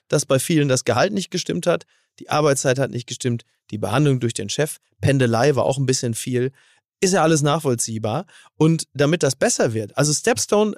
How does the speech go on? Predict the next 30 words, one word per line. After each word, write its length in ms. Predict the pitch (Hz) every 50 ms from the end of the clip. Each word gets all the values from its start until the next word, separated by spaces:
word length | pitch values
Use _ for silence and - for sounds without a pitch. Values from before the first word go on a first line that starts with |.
| - -
beteiligt 560 | 135 143 147 - - 147 175 196 208 - -
sich 220 | 160 165 - - - _ _ _ -
aktiv 640 | 180 208 - - - - - 185 170 143 113 - - - -
daran, 420 | 127 117 104 113 113 131 175 202 - - - - - _
dass 240 | - 139 156 - -
es 240 | - 165 151 - _ -
weniger 500 | 113 127 139 165 175 165 139 135 127 123
freie 320 | 117 - - 123 127 123 123
Jobs 260 | 120 123 127 - -
in 160 | - 117 120
Deutschland 360 | 120 113 123 - 127 117 113
gibt, 240 | - 139 143 - -
denn 180 | 135 131 127 120
sie 320 | 120 123 123 123 123 - - _ -
haben 260 | - 113 117 135 131
das 180 | 120 123 131 -
erkannt, 460 | - 120 - - 127 117 143 160 - - _ _ _ _ _ _
was 140 | - 110 -
immer 300 | - 139 135 131 107 117
wichtiger 420 | 156 - - 131 113 110 101 98
wird, 220 | 107 113 123 - - _ _ _ _ _ _
dass 360 | - 113 107 - - - - _ _ -
Menschen 640 | 110 117 127 180 196 - - 175 165 180 208 220 _ _ _ _ _ _ _ _ 117
den 160 | 117 110 110
Job 300 | 104 113 117 147 - - - _ -
bekommen, 640 | - 156 - - - 143 143 147 127 127 156 160 - _ _ _ _
der 340 | - 110 113 127 135 151 -
zu 200 | - - - 127 -
ihnen 460 | - 151 143 147 147 147 156 147 -
passt, 640 | - - - 170 180 - - - - - - -